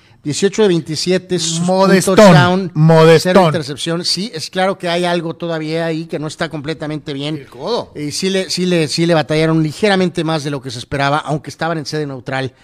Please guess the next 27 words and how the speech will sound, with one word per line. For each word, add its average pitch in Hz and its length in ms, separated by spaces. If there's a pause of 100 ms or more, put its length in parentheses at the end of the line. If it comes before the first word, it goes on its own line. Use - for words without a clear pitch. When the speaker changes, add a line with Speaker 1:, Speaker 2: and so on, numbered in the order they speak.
(260)
Speaker 1:
a 131 80
los 131 160
Bills, 143 400
eh, 143 140
batallando 147 440
contra 147 240
Cleveland, 226 380
pero 175 180
obtuvieron 151 480
su 123 80
séptima 139 380
victoria. 147 480 (340)
Técnicamente 151 640
ahorita 147 560
están, 147 560 (420)
eh, 139 320
ah, 135 300 (580)
Kansas 175 360
ocho 175 180
y 175 60
dos 196 400 (100)
y 156 140
están 170 260
siete 170 240
y 143 60
tres. 156 360 (240)
Miami, 175 600